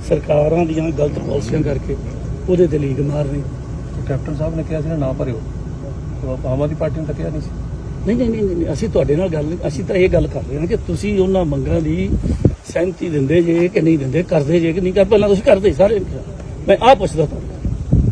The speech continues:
Speaker 1: ਕਿ ਉਹ, ਇਹ ਜਿਹੜੀਆਂ ਮੈਂ ਜ-, ਦੱਸੀਆਂ ਨੇ ਦੋ ਤਿੰਨ ਮੰਗਾਂ, ਇਹਨਾਂ ਨਾਲ ਸਹਿਮਤੀ ਹੈਗੀ ਆਪਣੀ
Speaker 2: ਸਾਰੀਆਂ
Speaker 1: ਪਾਰਟੀ
Speaker 2: ਦੱਸ
Speaker 1: ਦੀ?
Speaker 2: ਦਿਓ, ਸਾਰੀਆਂ।
Speaker 1: ਹਾਂਜੀ।
Speaker 2: ਸਾਰੀਆਂ ਦੱਸ ਦਿਓ।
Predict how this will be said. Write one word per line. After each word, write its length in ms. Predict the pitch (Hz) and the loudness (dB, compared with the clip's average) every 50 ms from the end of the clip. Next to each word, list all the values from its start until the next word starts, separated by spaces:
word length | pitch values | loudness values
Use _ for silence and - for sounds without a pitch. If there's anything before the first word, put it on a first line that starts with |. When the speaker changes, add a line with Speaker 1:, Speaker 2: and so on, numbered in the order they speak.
| - - - - - - - - - - - - - | 0 -2 -4 -4 -6 -6 -10 -16 -16 -16 -14 -8 -4
Speaker 1:
ਕਿ 80 | 403 - - | -4 -2 -2
ਉਹ, 240 | 453 466 453 427 - | -2 0 0 0 4
ਇਹ 180 | 247 254 269 247 | 6 6 6 6
ਜਿਹੜੀਆਂ 200 | 208 233 233 208 | 4 4 4 6
ਮੈਂ 160 | 175 175 233 | 6 6 6
ਜ-, 100 | 202 233 | 6 2
ਦੱਸੀਆਂ 360 | 214 170 - - - - 196 | 0 2 2 4 4 4 4
ਨੇ 80 | 190 175 | 4 4
ਦੋ 180 | 147 156 160 | 4 2 2
ਤਿੰਨ 140 | 147 190 175 | 4 2 2
ਮੰਗਾਂ, 280 | 156 143 131 123 120 123 - - - - - - - - - - - - - - - - | 2 0 -2 -4 -6 -8 -8 -8 -8 -10 -10 -10 -10 -10 -10 -10 -10 -12 -12 -12 -8 -4
ਇਹਨਾਂ 240 | 208 214 226 226 220 | -2 0 2 2 4
ਨਾਲ 120 | 220 208 | 4 4
ਸਹਿਮਤੀ 360 | 165 190 202 220 220 - 220 160 | 6 8 8 6 6 4 4 8
ਹੈਗੀ 260 | 147 151 165 208 214 | 8 8 8 10 8
ਆਪਣੀ 260 | 202 180 - 196 185 | 8 8 6 2 0
Speaker 2:
ਸਾਰੀਆਂ 220 | 160 143 175 170 | 4 4 4 4
Speaker 1:
ਪਾਰਟੀ 120 | 170 170 - | 4 4 2
Speaker 2:
ਦੱਸ 80 | 147 | 2
Speaker 1:
ਦੀ? 60 | 139 139 | 2 2
Speaker 2:
ਦਿਓ, 200 | 135 120 127 123 - | 0 -2 -4 -6 -6
ਸਾਰੀਆਂ। 240 | 127 120 123 127 170 | -6 -6 -4 0 0
Speaker 1:
ਹਾਂਜੀ। 200 | 190 233 214 - - - - | 2 2 0 -4 -6 -8 -6
Speaker 2:
ਸਾਰੀਆਂ 240 | 147 139 143 139 131 | -4 -2 -2 -2 -4
ਦੱਸ 120 | 120 110 | -6 -8
ਦਿਓ। 100 | 107 | -8